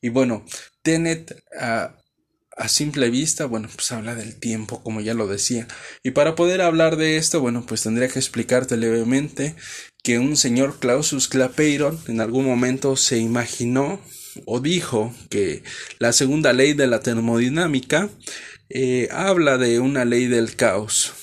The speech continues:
en donde te voy a poner un ejemplo muy básico en el que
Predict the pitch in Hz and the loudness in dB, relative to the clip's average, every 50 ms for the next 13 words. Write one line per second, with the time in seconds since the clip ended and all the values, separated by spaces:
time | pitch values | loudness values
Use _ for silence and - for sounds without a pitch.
0 | - - 107 110 113 110 113 113 110 113 107 110 107 104 101 - - - - - | -10 -6 -4 -2 -2 0 0 0 0 0 2 2 2 2 0 -2 -8 -14 -20 -20
1 | - - - - - - - _ _ - - - - 123 131 135 135 131 135 123 | -20 -20 -18 -18 -18 -20 -20 _ _ -20 -6 0 2 6 6 8 6 6 4 4
2 | 123 135 139 139 139 131 135 - 143 131 120 - 131 127 143 156 160 165 170 170 | 4 4 4 2 2 0 0 0 -2 -2 0 0 -2 0 0 0 2 2 2 2
3 | - 143 127 - 139 135 127 120 104 98 101 - - 98 98 95 80 78 | 0 -2 0 2 4 4 4 4 2 -2 -4 -4 -2 -2 0 0 -2 -4